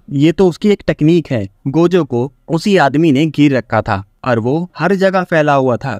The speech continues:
उसे, गोजो को पता लग जाता है कि रिको पे तीस मिलियन का इनाम है। वो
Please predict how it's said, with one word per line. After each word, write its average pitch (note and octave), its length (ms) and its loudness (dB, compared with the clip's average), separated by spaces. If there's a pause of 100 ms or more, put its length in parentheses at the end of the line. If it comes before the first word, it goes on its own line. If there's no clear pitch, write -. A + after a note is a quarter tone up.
उसे, D#3 440 -2 (280)
गोजो C#3+ 360 2
को G3+ 100 -2
पता F3+ 240 -2
लग C#3 300 0
जाता A2+ 340 -2
है G#2+ 240 -8 (140)
कि D#3+ 120 2
रिको C3+ 360 0
पे C3 220 -2 (100)
तीस F#3+ 260 0
मिलियन C#3 400 2
का D3+ 140 -2
इनाम B2 380 0
है। G2+ 220 -8 (120)
वो E3 180 -6